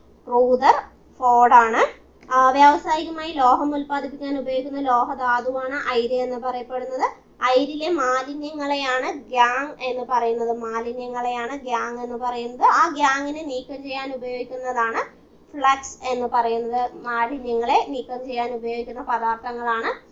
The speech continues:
ഫ്ലക്സ് എന്ന് പറയുന്നത്. ആവർത്തന പട്ടികയിലെ പതിനെട്ടാം, ആ, ഗ്രൂപ്പ്, ഒന്നാം ഗ്രൂപ്പ് മൂലകങ്ങൾ എന്താ പറയാ?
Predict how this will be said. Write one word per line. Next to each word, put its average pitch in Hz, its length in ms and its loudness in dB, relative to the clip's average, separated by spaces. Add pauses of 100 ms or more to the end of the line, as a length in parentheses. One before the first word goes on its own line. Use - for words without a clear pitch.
(360)
ഫ്ലക്സ് 269 480 -2
എന്ന് 247 380 -2
പറയുന്നത്. 233 640 4 (600)
ആവർത്തന 302 560 6 (100)
പട്ടികയിലെ 277 640 0
പതിനെട്ടാം, 269 840 4
ആ, 247 460 2
ഗ്രൂപ്പ്, 247 340 0
ഒന്നാം 277 400 0
ഗ്രൂപ്പ് 320 280 0
മൂലകങ്ങൾ 285 520 -4
എന്താ 262 280 -8
പറയാ? 269 200 -6